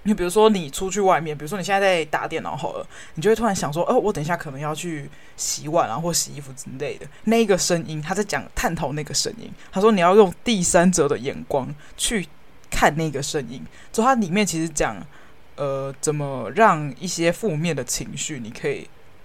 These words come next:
通过。对，我就是大概稍微讲一下，就是它有点难懂，因为以-，以上这些文字大概都是我已经读完，以我目前为止有限的能力可以理解的部分而已。因为现在手机太方便了，所以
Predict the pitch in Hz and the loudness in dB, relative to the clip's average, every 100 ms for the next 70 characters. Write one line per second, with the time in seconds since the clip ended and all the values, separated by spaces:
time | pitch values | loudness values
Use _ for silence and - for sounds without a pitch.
0 | - - - 170 143 147 - - - - | -20 -14 -6 -4 -4 -8 -10 -12 -16 -20
1 | - - - - - 139 139 160 262 262 | -20 -20 -20 -18 -14 -14 -10 -4 -2 0
2 | - 254 233 220 208 185 170 151 113 147 | 6 6 6 4 4 4 2 -2 -6 -2
3 | 170 160 175 190 196 156 160 - - 151 | -2 0 -2 -2 0 0 -2 -4 -6 -8
4 | 156 175 156 233 233 180 214 - 175 180 | -6 -4 0 2 2 -2 -6 -6 0 2
5 | 233 233 226 208 160 143 170 190 185 175 | 4 4 6 6 4 2 0 4 4 6
6 | 170 180 151 131 151 156 165 - - - | 2 0 -2 -2 -2 -4 -6 -10 -20 -8
7 | - 180 208 190 180 175 190 220 175 269 | -2 2 8 10 8 4 2 4 4 2
8 | 208 - 165 156 165 160 151 131 - - | 2 2 2 4 2 2 -4 -8 -14 -18
9 | - - - 185 165 - 269 208 175 156 | -20 -10 2 4 6 8 10 8 6 2
10 | 196 196 170 170 147 151 160 156 147 - | 0 0 0 0 -2 -8 -4 0 0 -2
11 | - - - 160 160 143 69 69 - - | -8 -12 -12 -8 -4 -6 -8 -14 -16 -20
12 | - - - - - 277 294 254 240 196 | -20 -20 -18 -8 2 4 8 8 8 4
13 | 151 180 202 - 165 170 143 139 147 135 | 2 2 2 2 -2 -2 -6 -6 -8 -10